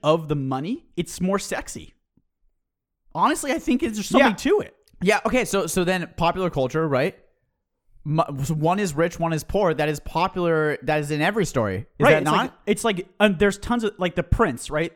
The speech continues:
Speaker 1: The, the prince, the royalty picks,
Speaker 2: Prin-,
Speaker 1: like, a
Speaker 2: Prince
Speaker 1: commoner.
Speaker 2: Charming,
Speaker 1: Picks a
Speaker 2: I, I've
Speaker 1: commoner.
Speaker 2: come to pluck
Speaker 1: That's
Speaker 2: you
Speaker 1: like
Speaker 2: out
Speaker 1: a,
Speaker 2: of obscurity.
Speaker 1: what, a most, a very common romantic
Speaker 2: Common
Speaker 1: story.
Speaker 2: theme. I'm plucking you out of obscurity.
Speaker 1: Right, and you're coming, you're going up. Like, it's romantic. You're, you're, you know.
Speaker 2: Fucking Aladdin.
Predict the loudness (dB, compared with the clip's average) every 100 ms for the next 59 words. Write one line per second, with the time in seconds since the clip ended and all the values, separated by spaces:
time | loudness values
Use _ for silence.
0 | -6 -6 -6 -4 -2 0 0 -4 -2 2
1 | 2 0 -4 -6 2 4 4 0 -4 -4
2 | 2 2 4 2 2 2 0 -4 -2 0
3 | 4 4 4 2 0 -2 -4 -6 -8 2
4 | 2 4 2 4 2 0 -4 -4 -2 -2
5 | -6 -8 -4 -4 -4 -4 0 -2 -2 -4
6 | -4 -4 -2 0 0 0 2 2 0 -2
7 | -4 -2 2 4 4 0 -2 -2 0 -2
8 | -2 -4 -2 0 0 -2 -6 -4 -2 -2
9 | -6 -10 -2 -2 0 -2 -4 -2 -2 -2
10 | -4 -2 0 0 2 2 2 -2 -6 -6
11 | -6 -4 -2 -4 -4 -8 -4 -6 -4 -2
12 | -2 -4 -14 _ -14 -6 -2 0 4 4
13 | 4 0 2 2 4 4 4 2